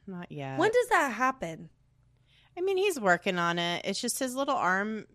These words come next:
Speaker 2: Like, it's
Speaker 1: doesn't
Speaker 2: short. Yeah, yeah,
Speaker 1: reach
Speaker 2: yeah.
Speaker 1: enough, and he has, like, the little, like, like, toilet seat still, and I don't think there's enough room for him to, like, put his,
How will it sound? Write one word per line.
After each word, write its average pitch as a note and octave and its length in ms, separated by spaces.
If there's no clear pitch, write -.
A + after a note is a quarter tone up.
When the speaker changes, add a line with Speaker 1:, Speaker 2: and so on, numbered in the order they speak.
Speaker 2:
Like, F#3 300
it's - 180
Speaker 1:
doesn't G#3+ 320
Speaker 2:
short. - 100
Yeah, A#3 160
yeah, F3 240
Speaker 1:
reach D#3+ 80
Speaker 2:
yeah. D#3+ 180
Speaker 1:
enough, A3 460
and G3+ 140
he G3+ 100
has, G3 260
like, F#3+ 200
the F#3 80
little, F3+ 280
like, D#3 200
like, D#3 300
toilet G#3 420
seat - 380
still, G#3 600
and F3+ 300
I - 60
don't G3+ 160
think G#3 160
there's F#3+ 220
enough F3 240
room E3+ 200
for F3+ 120
him F3 140
to, D#3+ 80
like, C#3+ 220
put F3 120
his, D3 280